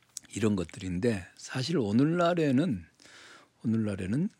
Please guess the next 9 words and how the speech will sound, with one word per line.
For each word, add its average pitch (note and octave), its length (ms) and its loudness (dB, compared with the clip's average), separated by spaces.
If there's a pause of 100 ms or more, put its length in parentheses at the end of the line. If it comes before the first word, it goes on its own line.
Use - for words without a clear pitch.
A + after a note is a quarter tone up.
(160)
그것에 A#2 560 -2
관한 A2+ 400 -2
논의들이 G#2 420 -4
아주 F#2+ 260 -4
많이 B2+ 400 0
진전되어서 A2 960 -2 (640)
과학이란 G2+ 600 -4
무엇인가에 G2 800 -8
관한 G2+ 400 -10